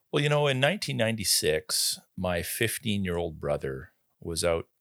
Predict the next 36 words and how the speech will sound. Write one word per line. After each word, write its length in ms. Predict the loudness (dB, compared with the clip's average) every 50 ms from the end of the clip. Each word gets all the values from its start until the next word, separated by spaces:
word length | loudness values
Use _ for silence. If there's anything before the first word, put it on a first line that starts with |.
| _
with 200 | _ -8 -8 -6
his 160 | -6 -8 -8
buddies, 720 | -6 _ -8 -8 -6 -8 -10 -10 -6 -6 -4 -4 -6 -8 -12 _ _ _ _ _ _ _ _ _
uh, 100 | -16 -16 -10 0
going 240 | 0 0 2 2 2
bowling, 380 | 2 4 4 4 0 -4 -6
actually. 540 | -10 -10 -10 -8 -10 -10 -10 -12 -16 -18 _ _ _ _ _ _ _ _ _ _ _ _
And 480 | -12 -8 -6 -6 -6 -6 -6 -8 -10 -6
the 220 | -4 -4 -4 -2 0
inexperienced 640 | 0 -2 0 0 -4 -2 0 0 0 0 0 -2 -2
driver 320 | -2 -2 -2 -2 -4 -4
that 100 | -6 -10
was 100 | -12 -6
driving 280 | -2 0 0 0 -2 -4
the 60 | -8
car 300 | -10 -6 -2 -2 -2 -2
turned 320 | -2 -4 -6 -6 -4 -4
in 80 | -6 -8
front 280 | -8 -8 -8 -8 -8
of 100 | -8 -8
a 340 | -8 -8 -8 -10 -10 -14 -16 -18 _ _ _ _ _ _ _ _ _
transport 540 | -8 -6 -4 -4 -4 -6 -6 -6 -8 -8 -8
truck 320 | -12 -14 -14 -14 -16 _
filled 240 | _ -8 -8 -8 -8
with 100 | -10 -14
fuel. 480 | -14 -14 -12 -12 -12 -12 -12 -14 -18 _ _ _ _ _ _ _ _ _ _ _ _ -6
They 40 | -4
were 120 | -4 -2
broadsided. 720 | -2 -2 0 0 -2 0 0 0 0 0 -4 -10 -14 -18 _ _ _ _ _ _ _ _ _ _ _ _ _ _ _ _ _ _ _
Two 120 | 0 2 2
of 60 | 4
his 120 | 4 2
friends 300 | 2 4 2 2 2 2
were 140 | -4 -6 -6 _ _
instantly 520 | -2 0 0 0 0 0 -4 -4 -4 -12
killed. 460 | -12 -8 -8 -8 -8 -8 -12 -16 -20